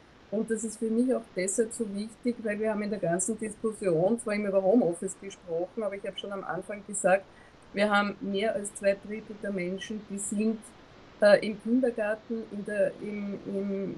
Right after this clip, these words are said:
Krankenhaus, die sind in der Müllabfuhr und wo auch immer. Äh, und ich möchte nicht, und das war kurz auch das Thema, diese Spaltung,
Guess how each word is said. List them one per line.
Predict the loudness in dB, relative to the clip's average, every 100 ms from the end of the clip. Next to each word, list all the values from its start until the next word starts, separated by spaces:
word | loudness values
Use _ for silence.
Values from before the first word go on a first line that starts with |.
| -10 -8 0
Krankenhaus, | 2 2 -2 0 4 4 4 -4
die | -10
sind | -8 -6
in | -6
der | -4
Müllabfuhr | -2 -2 -2 -2 -6 -6
und | -6 -4
wo | 0 0 2
auch | 0 0 -4
immer. | 0 2 2 0 -4 -8 -20 -20 -20 -20 -6
Äh, | 2 2 2 -2 -6
und | -4 -4 -8 -20 -16
ich | -14 -8
möchte | -8 -6 -6
nicht, | -2 2 2 0 -10
und | -10 -8
das | -6
war | -4 -4 0
kurz | 2 2 4
auch | 6 6 0
das | -8 -2
Thema, | 0 2 0 -2
diese | -6 -8
Spaltung, | -6 -2 -2 -2 -2 -2